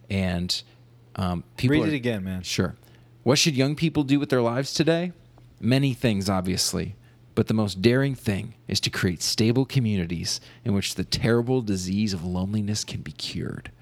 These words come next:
Speaker 2: That's fantastic. It really is. Stable communities.
Speaker 1: Yeah.
Speaker 2: Yeah.
Speaker 1: And I think this is, this is one of the funny things. It's like,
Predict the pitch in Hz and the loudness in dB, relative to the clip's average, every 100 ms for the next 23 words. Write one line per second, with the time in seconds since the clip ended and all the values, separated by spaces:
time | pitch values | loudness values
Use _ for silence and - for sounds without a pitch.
0 | - - - - - - - - - - | -20 -20 -20 -20 -20 -20 -20 -20 -20 -12
1 | 101 87 - 92 90 87 80 87 - 87 | -12 -10 -12 -12 -12 -14 -14 -14 -14 -14
2 | 98 104 98 87 87 90 - - - - | -8 -6 -6 -8 -10 -12 -14 -20 -10 -8
3 | - - 104 110 104 - 92 95 98 90 | -4 0 0 0 -2 -6 -10 -8 -6 -6
4 | 85 - - - 127 160 131 101 - 98 | -8 -12 -16 -10 -4 -2 -2 -6 -14 -10
5 | 98 92 - - 135 143 139 - 151 - | -8 -10 -14 -6 -2 -2 -2 -4 -2 0
6 | 214 180 156 185 160 123 156 226 175 165 | 0 0 -2 -2 -2 -2 -2 -2 -2 -2
7 | 165 135 123 - 131 120 - 151 127 - | 0 0 -2 -2 0 0 0 -2 -2 -6
8 | 117 - 151 151 | -4 0 0 0